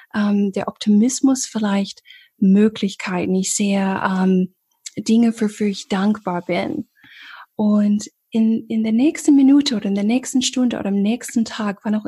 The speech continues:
immer diese Stimmung sich verändert, kann es sein, dass ich plötzlich in eine Stimmung abrutsche, wo ich eher die Welt negativ betrachte, wo ich, ähm, pessimistisch drauf bin, wo ich, ähm, unsicher mich fühle, ob die Dinge gut ausgehen.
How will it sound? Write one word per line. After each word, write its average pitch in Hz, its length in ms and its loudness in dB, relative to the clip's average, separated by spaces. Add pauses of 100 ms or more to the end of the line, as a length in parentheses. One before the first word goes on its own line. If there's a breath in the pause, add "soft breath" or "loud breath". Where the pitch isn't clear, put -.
immer 285 340 4
diese 214 520 -4 (440 loud breath)
Stimmung 226 440 2
sich 208 220 -6
verändert, 240 520 0
kann 220 300 0
es 294 160 2
sein, 196 380 -2
dass 214 200 -4
ich 214 180 -10
plötzlich 214 560 -2 (520 loud breath)
in 208 180 2
eine 196 220 0
Stimmung 214 360 2
abrutsche, 220 680 -2
wo 208 120 0
ich 208 300 -2
eher 208 440 0 (400 loud breath)
die 214 100 0
Welt 214 340 0 (220)
negativ 240 600 0
betrachte, - 720 -6
wo 202 120 -2
ich, 202 280 -2
ähm, 196 400 2 (200 soft breath)
pessimistisch 220 800 0
drauf 185 420 -6
bin, 185 380 0
wo 202 140 0
ich, 202 200 -2 (540 loud breath)
ähm, 202 500 0
unsicher 233 600 0
mich 196 240 2
fühle, 202 380 0
ob - 200 -2
die 214 100 0
Dinge 214 280 2
gut 220 300 -4
ausgehen. 185 840 -2